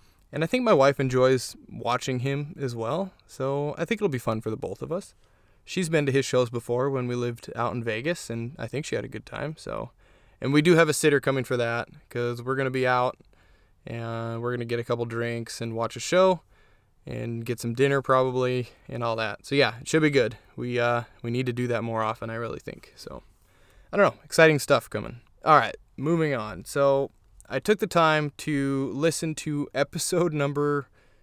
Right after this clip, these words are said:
one of this podcast. And even though I'm proud that we started this project and we did something outside of our comfort zone,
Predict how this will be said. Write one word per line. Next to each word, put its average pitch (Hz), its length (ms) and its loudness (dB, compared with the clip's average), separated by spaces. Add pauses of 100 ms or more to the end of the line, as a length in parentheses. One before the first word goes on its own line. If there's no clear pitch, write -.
(160)
one 120 540 2 (240)
of 123 220 -4
this 135 200 -2
podcast. 113 960 -4 (1000)
And 123 200 -6
even 202 240 2
though 196 140 6
I'm 170 160 2
proud 151 540 4
that 139 160 2
we 123 100 -6
started 147 420 2
this 139 160 -2
project 127 880 0
and 120 640 -8 (680)
we 117 100 -12
did 135 240 4
something 135 440 -2
outside 131 680 2
of 120 100 -4
our 110 100 -2
comfort 139 440 -4
zone, 139 420 -2